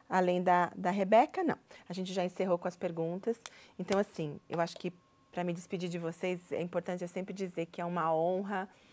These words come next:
é um prazer tá aqui com vocês. Eu acho que todo o carinho que vocês tratam a gente aí do outro lado, a gente, é, também trata vocês aqui desse lado. Eu digo assim, a gente nunca tá distante.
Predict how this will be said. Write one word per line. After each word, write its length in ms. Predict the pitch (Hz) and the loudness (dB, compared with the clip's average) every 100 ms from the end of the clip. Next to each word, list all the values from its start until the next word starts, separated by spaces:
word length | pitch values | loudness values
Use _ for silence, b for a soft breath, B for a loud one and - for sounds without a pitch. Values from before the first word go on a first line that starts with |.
| B B _ | B B _
é 80 | 185 | -4
um 80 | 185 | -2
prazer 640 | 190 190 175 170 175 185 | 0 0 0 0 0 -2
tá 140 | - | -4
aqui 160 | 170 180 | -6 -6
com 140 | 175 | -8
vocês. 480 | 165 165 - 170 170 | -8 -6 -4 -4 -4
Eu 80 | 170 | -4
acho 160 | 170 | -6
que 100 | - | -10
todo 280 | 180 - 180 | -10 -6 -4
o 40 | 190 | -4
carinho 480 | 190 175 185 180 | -2 -2 0 -2
que 120 | 180 175 | -4 -8
vocês 320 | 175 185 - | -8 -8 -4
tratam 400 | 196 180 185 180 | 0 0 0 -6
a 80 | 180 | -6
gente 320 | 180 175 180 | -6 -6 -6
aí 100 | 180 | -4
do 140 | 180 | 0
outro 260 | 185 185 175 | -2 -2 2
lado, 380 | 175 175 165 165 B B B B | 4 4 0 -8 B B B B
a 80 | - | -6
gente, 600 | 170 185 - 185 185 175 - | -4 -4 -2 0 0 0 0
é, 720 | 165 160 160 160 156 151 135 - - | 2 2 2 2 2 0 -4 -4 0
também 420 | 190 175 196 220 | 2 4 2 0
trata 420 | 220 185 180 185 | 0 0 0 -2
vocês 440 | 175 175 175 175 | -6 -6 -4 -2
aqui 260 | 170 170 180 | -2 -4 -4
desse 300 | 170 160 170 | -2 -4 -4
lado. 460 | 165 156 165 165 170 B B B B | -4 -2 -2 -4 -10 B B B B
Eu 80 | 180 | -4
digo 240 | 180 196 202 | 2 2 2
assim, 440 | - 170 160 156 | -2 -4 -2 -2
a 100 | 87 | -4
gente 340 | 170 185 185 185 | -2 -4 -4 -2
nunca 500 | 190 247 359 - 269 | 0 0 -2 -6 -6
tá 220 | 240 208 | -2 -4
distante. 680 | 196 - 160 139 - - | -4 -12 -12 -12 -16 -20